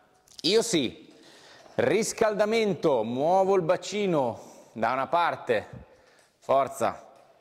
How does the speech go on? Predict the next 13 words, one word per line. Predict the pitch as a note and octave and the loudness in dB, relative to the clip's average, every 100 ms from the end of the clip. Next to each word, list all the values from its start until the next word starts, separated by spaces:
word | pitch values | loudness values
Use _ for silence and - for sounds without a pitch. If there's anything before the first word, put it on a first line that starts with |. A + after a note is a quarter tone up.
| _ _ _ _ _ _ _ - _ _ - - _ _ - - _ - - - _ | _ _ _ _ _ _ _ -20 _ _ -20 -20 _ _ -20 -20 _ -20 -20 -20 _
Muovo | G#2 A#2+ C#3+ E3+ E3 | 0 2 2 2 2
il | D#3 | 2
bacino | D3 - E3 F3 F3+ | 0 0 -2 0 2
dall'altra, | F3 E3+ A#2 G2 - F#2 - - _ _ _ _ _ _ _ - | 2 2 0 -2 -4 -6 -8 -20 _ _ _ _ _ _ _ -2
così. | D3 C#3 B2+ G#2 F2+ - - - - - - - - - - - - - - - _ _ | 2 2 2 -2 -6 -14 -20 -20 -20 -20 -20 -20 -20 -20 -20 -20 -20 -20 -20 -20 _ _
Poi | D3 E3+ | 0 2
mi | F3 | 2
vado | E3+ F3 | 2 2
a | |
mettere | F3+ F3 - B2+ G#2 - - - | 0 0 0 0 0 -6 -18 -4
lato | A#2 C#3 E3 E3 | -2 0 -2 0
del | D#3 A#2+ | -2 0
tappetino, | C#3 - G#2+ D3 F3+ G3 | -4 -2 -2 0 2 0